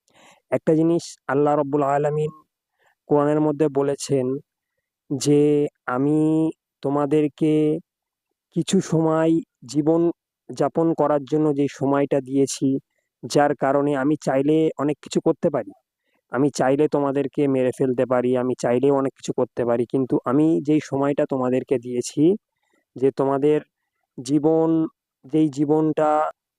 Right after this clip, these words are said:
আমি তোমাদেরকে বাঁচার জন্য দিয়েছি, এটা আমি চাইলে তোমাদেরকে অনেক কিছু করতে পারি, কিন্তু আমি সেটা করি না।' ভাই, আমি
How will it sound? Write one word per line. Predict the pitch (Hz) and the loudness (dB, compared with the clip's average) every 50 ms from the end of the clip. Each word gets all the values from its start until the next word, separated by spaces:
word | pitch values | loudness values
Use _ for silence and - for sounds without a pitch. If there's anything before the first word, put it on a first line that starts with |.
| _ _ _ _ _ _ _ _ _ _ - | _ _ _ _ _ _ _ _ _ _ -6
আমি | - 139 151 151 | -2 0 0 2
তোমাদেরকে | - 165 160 160 151 160 165 - - 175 160 | 2 2 2 2 2 0 0 0 0 -2 0
বাঁচার | 135 131 123 - - 147 147 139 | -2 -4 -8 -4 -2 -2 -2 0
জন্য | 135 143 147 147 147 147 147 147 147 - - _ _ _ | 0 0 0 2 2 0 0 0 0 -2 -6 _ _ _
দিয়েছি, | - 131 143 147 139 - - - - 135 135 139 - _ _ _ _ _ _ _ _ _ _ _ _ _ _ - | -8 -2 0 0 0 0 -2 -4 -2 -2 -2 -2 -4 _ _ _ _ _ _ _ _ _ _ _ _ _ _ -6
এটা | 170 156 190 175 170 170 170 180 - _ - | -4 0 2 4 4 4 2 0 -4 _ -2
আমি | 147 160 170 156 - | -2 0 0 -2 0
চাইলে | - 156 147 147 151 156 | 0 0 0 0 0 -2
তোমাদেরকে | - 151 143 139 139 135 139 135 - - 147 147 147 151 165 - _ _ _ _ _ _ _ _ _ _ _ _ _ _ _ _ _ _ _ _ _ _ _ _ _ - | -2 -2 -2 -2 -2 -2 -4 -4 -2 0 0 2 2 0 -2 -6 _ _ _ _ _ _ _ _ _ _ _ _ _ _ _ _ _ _ _ _ _ _ _ _ _ -4
অনেক | 139 143 151 - - | -2 -2 -2 -4 -6
কিছু | - - - - | -10 -6 -6 -2
করতে | - - - - - - 143 | 0 0 0 0 0 -2 -2
পারি, | 131 117 110 104 101 - - _ | -2 -2 -4 -6 -10 -10 -12 _
কিন্তু | - 143 139 127 - 147 151 151 143 _ _ _ _ _ _ _ _ _ _ _ _ - | -4 -4 -2 0 0 2 0 0 -2 _ _ _ _ _ _ _ _ _ _ _ _ -4
আমি | 135 143 143 | -2 -2 -2
সেটা | - - 143 156 147 - | -2 0 0 0 0 2
করি | - 151 156 156 147 | 2 2 2 2 0
না।' | 131 113 101 - - _ _ _ _ _ _ _ _ _ _ _ _ _ _ _ _ _ _ _ _ _ _ _ _ _ _ _ _ _ - | -2 -2 -6 -10 -12 _ _ _ _ _ _ _ _ _ _ _ _ _ _ _ _ _ _ _ _ _ _ _ _ _ _ _ _ _ -10
ভাই, | - 123 127 139 143 143 151 _ - | -4 0 2 2 2 2 -2 _ -6
আমি | 131 131 139 139 | -4 -2 0 0